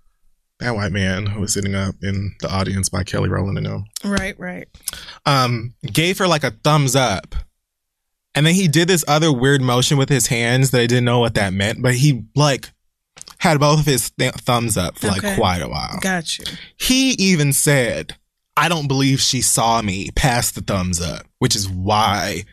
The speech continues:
Speaker 1: she was so upset anyway, because apparently there's a rule in tennis that everyone breaks, but Serena gets in trouble for,
Speaker 2: Got
Speaker 1: which
Speaker 2: it.
Speaker 1: is, uh, that you may not have illegal coaching from the side. So your coach, nobody can be like, "Oh, hey, girl, do this, say that, da-da-da, be over here, blah, blah, blah,"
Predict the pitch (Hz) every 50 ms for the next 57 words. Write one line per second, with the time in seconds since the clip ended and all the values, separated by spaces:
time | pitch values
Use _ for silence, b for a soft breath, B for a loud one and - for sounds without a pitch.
0 | b b b b - 143 123 110 104 - - 107 - - 87 - - - - 113
1 | 98 92 - - 104 110 104 98 80 67 67 73 - - B B B B B B
2 | - - 131 120 117 113 110 107 107 - b b b b b _ _ - - 196
3 | 208 190 170 165 151 143 131 135 131 127 127 123 117 - 131 113 104 101 101 98
4 | 104 - - - - - 110 - 117 123 127 127 120 110 107 101 92 95 90 87
5 | 95 98 - - - - - - 101 107 104 95 87 80 - - - 120 113 120
6 | 131 123 117 104 98 92 - 107 98 98 92 95 95 - 92 90 92 92 98 95
7 | B B B 170 170 175 - 110 131 139 180 185 - - - 135 135 135 131 127
8 | 127 123 127 120 110 101 - 123 120 117 113 113 107 123 117 110 123 131 135 127
9 | 123 120 117 117 117 117 120 123 135 131 - - - 120 117 120 123 117 107 107
10 | - 113 113 113 117 117 113 110 113 107 110 - - - 113 113 110 - 104 98
11 | 101 101 92 - - 110 101 98 98 98 98 95 92 95 87 95 - - 87 71
12 | 57 55 - 87 - - 104 98 90 - 131 131 131 - 127 120 120 113 113 104
13 | 107 - 113 107 104 104 107 107 101 104 - 113 110 104 107 117 110 117 110 104
14 | 107 110 104 101 101 101 101 - 101 101 101 98 98 98 95 95 98 95 95 95
15 | 95 95 95 101 98 98 98 95 92 92 92 90 92 92 90 87 90 95 113 127
16 | 131